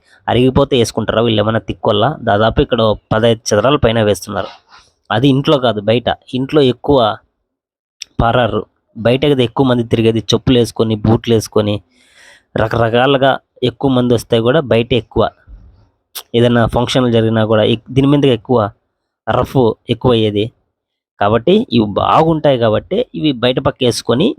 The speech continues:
రఫ్ ఎక్కువ ఉంటుంది కాబట్టి బయట పక్క వేసుకొని ఉంటారండి. ఇవి ఇంట్లో వేసుకోకూడదు అంటే వేసుకోవచ్చు. ఎందుకు వేసుకోకూడదు? ఇంట్లోనే వేసుకోవచ్చు. వేసుకోకూడదు అని ఎందుకంటారు?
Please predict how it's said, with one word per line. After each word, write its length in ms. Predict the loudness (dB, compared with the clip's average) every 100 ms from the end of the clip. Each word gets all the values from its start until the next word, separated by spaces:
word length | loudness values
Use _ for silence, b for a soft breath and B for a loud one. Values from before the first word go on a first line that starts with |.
| -12 _ _ -6
రఫ్ 260 | -4 -2
ఎక్కువ 240 | -4 -2 -2
ఉంటుంది 200 | 0 0
కాబట్టి 340 | 0 -2 -2 0
బయట 220 | 0 0
పక్క 180 | -4 -2
వేసుకొని 360 | -2 -2 -2 -2 -2
ఉంటారండి. 420 | -2 -2 -2 -4 -6 B B B
ఇవి 140 | -2 0
ఇంట్లో 220 | 2 2
వేసుకోకూడదు 540 | 2 0 -2 0 -2
అంటే 180 | -2 -2
వేసుకోవచ్చు. 540 | 0 0 0 -2 -2 -6 -6 -4
ఎందుకు 220 | -2 0
వేసుకోకూడదు? 500 | 0 0 0 2 0 -2 -4
ఇంట్లోనే 360 | -6 0 0 0
వేసుకోవచ్చు. 440 | 0 -2 -2 -6 -10 _ b b b b _
వేసుకోకూడదు 580 | -2 0 0 2 2 2
అని 100 | 0
ఎందుకంటారు? 540 | 0 0 -2 0 -2